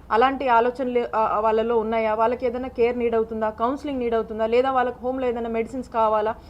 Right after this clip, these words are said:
అనే సపోర్ట్ని కూడా ఈరోజు మనం పూర్తి స్థాయిలో కూడా అందజేస్తూ, మరి వీళ్ళందరినీ కూడా మనము ఈ సర్వేలెన్స్ టీమ్స్ అంతా కూడా వాళ్ళకి కావాల్సినటువంటి వైద్య సేవల్ని అందిస్తూ మరి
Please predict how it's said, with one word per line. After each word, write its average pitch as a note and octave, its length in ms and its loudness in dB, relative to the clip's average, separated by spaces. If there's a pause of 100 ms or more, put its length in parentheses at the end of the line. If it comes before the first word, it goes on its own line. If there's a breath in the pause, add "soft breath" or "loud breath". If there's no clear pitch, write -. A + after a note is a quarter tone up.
(140 loud breath)
అనే B3 200 0
సపోర్ట్ని C#4 480 -4
కూడా C4 280 -2 (280 loud breath)
ఈరోజు C4+ 260 4
మనం C4+ 180 -4
పూర్తి C#4 320 -8
స్థాయిలో B3 360 -2
కూడా C4+ 280 -2
అందజేస్తూ, B3 600 0 (320 loud breath)
మరి B3 140 0
వీళ్ళందరినీ B3 480 2
కూడా D4 180 -4
మనము C4 400 -4 (240 loud breath)
ఈ A3+ 80 -4
సర్వేలెన్స్ C4 500 -2
టీమ్స్ C4+ 260 -8
అంతా B3+ 200 -6
కూడా B3 220 0
వాళ్ళకి A#3 260 0
కావాల్సినటువంటి B3+ 680 0
వైద్య G#3+ 260 0
సేవల్ని B3+ 480 -2 (340 loud breath)
అందిస్తూ D4 500 -2
మరి A#3+ 180 -4